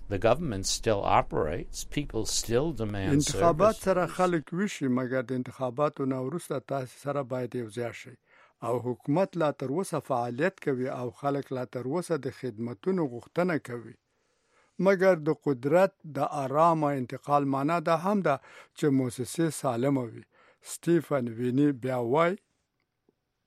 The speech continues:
Speaker 1: So helping the new people take over, even if you didn't like them, even if you didn't vote for them,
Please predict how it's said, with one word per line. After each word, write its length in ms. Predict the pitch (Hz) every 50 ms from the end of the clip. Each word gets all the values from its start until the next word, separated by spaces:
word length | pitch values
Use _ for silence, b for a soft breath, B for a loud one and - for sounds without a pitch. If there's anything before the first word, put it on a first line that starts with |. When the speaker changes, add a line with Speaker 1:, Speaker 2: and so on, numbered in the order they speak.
| _ _ _ - -
Speaker 1:
So 440 | - - - - 90 90 92 92 B B B B B B B B B B B B - - - - -
helping 440 | - 147 139 - - 139 123 117 113
the 100 | 110 101
new 220 | 98 101 113 123
people 480 | 113 - - 113 113 110 - - 131 117
take 340 | - - 113 107 107 - -
over, 440 | 107 110 110 101 98 - 117 104 104
even 400 | - - 175 220 226 240 214 165
if 160 | 135 - -
you 80 | 139
didn't 440 | 123 139 139 123 123 117 - - -
like 320 | - 113 120 127 143 143 -
them, 260 | 156 147 143 139 127 -
even 300 | - 131 151 160 170 170
if 160 | 135 120 - -
you 80 | 123
didn't 240 | 117 127 127 120 110
vote 260 | 98 110 127 143 127
for 160 | - - 120
them, 280 | 107 92 90 90 90 90